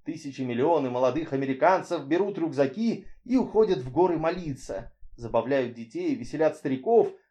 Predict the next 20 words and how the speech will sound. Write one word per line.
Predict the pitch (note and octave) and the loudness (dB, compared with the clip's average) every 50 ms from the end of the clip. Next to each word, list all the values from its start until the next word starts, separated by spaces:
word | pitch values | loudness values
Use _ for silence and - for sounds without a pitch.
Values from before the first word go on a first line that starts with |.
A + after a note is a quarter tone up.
| _ _ | _ _
радуют | C#3 E3+ A#3 A3 E3+ F3 F3 - | 4 4 4 4 4 0 -4 -4
юных | D3+ C3+ C#3 F#3+ F#3+ F3 D#3 C#3 - | -6 -8 -6 -4 -4 -4 -4 -6 0
подруг. | - D3 C#3+ C3+ D3+ E3+ E3 D3 B2 - - _ _ _ _ _ _ _ - - | 2 2 2 2 -2 -2 -2 -4 -4 -6 -10 _ _ _ _ _ _ _ -12 -12
А | B2+ | -12
старых | - - - - - G#3+ G#3 - | -8 -4 -2 0 0 0 0 4
подруг | - D3 C3+ D#3 A3+ A#3 - | 4 4 4 4 -2 -4 -4
тем | - F#3+ A#3 B3+ G#3+ | -6 -4 -4 -2 2
более. | D#3 D#3 D#3 D3 C#3+ C#3+ C#3+ C#3+ C#3+ C3+ B2+ - - _ _ _ _ _ _ | 4 6 8 8 10 10 10 10 8 6 4 0 -8 _ _ _ _ _ _
Все | - - F3+ F#3 | -10 -2 2 2
они | F3+ D#3 D#3 D#3 C#3+ | 4 4 2 -2 -6
дзенские | B2+ A2+ A2+ D#3+ G#3+ G#3+ D#3+ - - - E3+ | -8 -6 -4 -2 -2 -2 -4 -8 -12 -14 -14
безумцы, | D#3 C#3+ D#3+ D#3 C#3 C3+ D#3+ F3+ E3 C#3+ - - C#3 | -10 -6 -4 -4 -4 -4 -4 -4 -4 -6 -6 -6 -6
бродят | A#2 B2 D3+ G3 G#3 F#3+ - D#3+ D#3 - | -4 -2 0 2 2 0 0 -2 -6 -8
себе, | - - C#3 C3+ D3+ D#3 D3+ C#3 | -10 -10 -8 -4 -4 -4 -4 -4
сочиняют | - C3+ C3 - E3+ G#3 A3+ A#3 G#3 - | -6 -8 -10 -8 -6 -2 0 0 -2 -2
стихи, | - - G#3 F#3+ - - A3 A#3 G#3+ | -6 -12 -16 -16 -12 -8 -6 -6 -6
просто | - - F3+ G#3 G#3 - A#3+ | -6 -4 -4 -4 -2 -2 -4
так, | A3+ - C#4 C4 D#3+ - - | -2 -2 -2 -2 -2 -2 -4
из | D3+ C#3 | -6 -4
головы. | D3 G3+ A3+ A#3+ A#3 B3 B3 F#3+ C3+ A2+ - - | 0 4 4 6 6 4 2 0 0 0 -2 -6